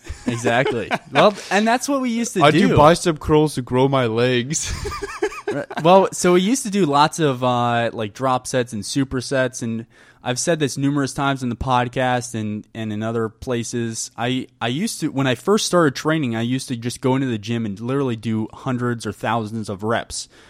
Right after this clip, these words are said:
Speaker 1: uh, for a given training day, and that's not the right way to, um, actually build muscle. Now, there are many ways to train your muscles, um, but when your goal is to gain as much strength and size as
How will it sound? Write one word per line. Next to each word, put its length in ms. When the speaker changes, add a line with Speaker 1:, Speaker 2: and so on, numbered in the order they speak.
Speaker 1:
uh, 200
for 160
a 80
given 240
training 340
day, 300
and 120
that's 240
not 280
the 80
right 200
way 280
to, 560
um, 440
actually 380
build 280
muscle. 500
Now, 400
there 360
are 100
many 300
ways 240
to 100
train 280
your 100
muscles, 760
um, 800
but 320
when 680
your 180
goal 300
is 120
to 100
gain 280
as 140
much 320
strength 640
and 180
size 440
as 120